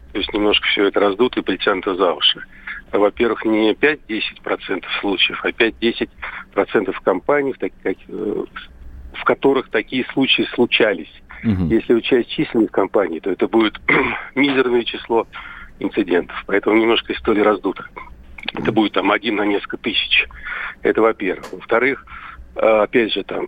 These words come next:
Speaker 1: <clears throat> пятьдесят восемь процентов тех, кто не рассматривали профиль, а щас там сорок четыре процента. Это тоже мизерные изменения. Мы говорим об изменении с одиннадцатого года. С одиннадцатого года соцсети настолько серьезно вошли в нашу жизнь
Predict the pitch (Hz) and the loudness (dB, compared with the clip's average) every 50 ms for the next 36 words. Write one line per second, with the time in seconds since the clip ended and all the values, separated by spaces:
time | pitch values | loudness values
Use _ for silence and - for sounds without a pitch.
0 | - - - - - 127 - - - - - - - - - - _ _ _ - | -10 -4 0 2 2 4 2 2 0 -4 -6 -8 -12 -14 -18 -20 _ _ _ -20
1 | - - - - - - - - 117 110 - 120 127 120 - 107 - 104 110 - | -20 -18 -16 -16 -14 -4 0 0 2 2 2 0 0 0 0 0 2 2 2 2
2 | - - - 107 - 92 - - - 117 - - - 104 98 107 107 101 101 - | 2 0 0 0 -2 -4 -2 0 0 0 0 2 2 4 4 6 4 4 2 0
3 | - - 151 147 - 143 123 113 117 101 - - 123 113 - - 90 92 87 - | 0 -2 -2 0 0 0 0 0 0 -2 0 0 0 0 0 -2 -4 -2 0 0
4 | - 120 117 - - - _ - - - - - - - 98 95 - - 110 101 | 0 0 0 -2 -8 -18 _ -20 -20 -20 -20 -8 -2 -2 -2 0 2 0 0 0
5 | 92 - - - 107 92 - - 92 87 - - 92 85 - - 87 - - 139 | 0 -2 0 0 0 0 2 2 0 0 -2 -6 -8 -8 -4 -4 -6 0 2 0
6 | 131 - 110 113 123 117 101 95 95 95 98 101 92 - 110 110 127 156 170 160 | 2 2 2 0 0 0 0 -2 -2 0 0 0 0 0 2 2 4 2 2 2
7 | 139 110 - - - - - - - - - 107 98 92 95 98 107 113 110 104 | 2 0 -2 -4 -10 -12 -12 -12 -12 -4 -2 0 2 4 4 4 4 4 4 2
8 | 98 90 92 92 98 113 123 135 139 131 113 - - 98 98 104 113 110 - - | 0 0 -2 0 2 2 4 4 2 0 -2 -4 -6 -6 -4 -2 -4 -4 -2 0
9 | 110 107 113 - - 104 87 - - - - - - - - - - - 104 101 | 0 0 2 2 2 2 2 0 -6 -8 -10 -10 -10 -12 -14 -6 -2 -2 0 2
10 | 110 117 107 - - 101 101 123 139 139 110 - - 104 - - - 147 143 - | 2 0 0 0 -2 2 4 4 2 2 0 -4 -6 -8 -8 -2 -2 -2 -2 -2
11 | - - - - - - - - - - - - 98 95 - - 120 - - - | -6 -12 -14 -18 -20 -20 -20 -20 -20 -6 -2 0 0 0 2 0 0 0 -2 -2
12 | 110 117 120 110 92 98 98 98 92 - - 101 92 104 101 - - - 95 98 | 2 2 2 4 4 4 4 2 2 0 -4 -2 0 0 0 -2 -4 -6 -2 0
13 | 143 156 160 | 0 0 -2